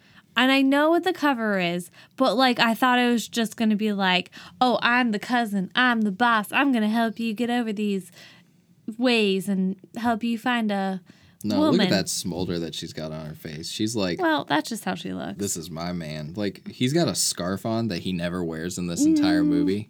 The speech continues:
Speaker 2: I don't know.
Speaker 1: It's
Speaker 2: Maybe
Speaker 1: okay.
Speaker 2: he had it
Speaker 1: It
Speaker 2: on at
Speaker 1: really
Speaker 2: the
Speaker 1: doesn't
Speaker 2: end.
Speaker 1: matter.
Speaker 2: It doesn't, but I also just wanna point out that none of the women in this poster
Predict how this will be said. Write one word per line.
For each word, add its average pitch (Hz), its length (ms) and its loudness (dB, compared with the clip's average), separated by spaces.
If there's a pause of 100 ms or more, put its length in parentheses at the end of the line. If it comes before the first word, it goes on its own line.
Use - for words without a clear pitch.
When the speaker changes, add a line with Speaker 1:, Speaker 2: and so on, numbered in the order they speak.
(120)
Speaker 2:
I 90 140 -4
don't 80 200 -8
know. 80 220 -12 (640)
Speaker 1:
It's 180 100 -6
Speaker 2:
Maybe 107 200 2
Speaker 1:
okay. - 120 0
Speaker 2:
he 92 80 -2
had 87 180 0
it - 60 -4
Speaker 1:
It - 40 0
Speaker 2:
on 240 80 0
at 254 40 0
Speaker 1:
really 254 200 4
Speaker 2:
the 208 80 2
Speaker 1:
doesn't 196 140 0
Speaker 2:
end. 175 80 0
Speaker 1:
matter. 180 340 -2 (220)
Speaker 2:
It 117 140 -2
doesn't, 107 500 -2
but 113 180 0
I 117 100 0
also 139 260 2
just 147 240 -2
wanna 110 160 2
point 92 320 -4
out 95 320 -6
that 101 200 -4
none 92 320 -2
of 110 120 -4
the 101 80 0
women 98 600 -2
in 92 180 -2
this 87 160 -4
poster 101 680 -4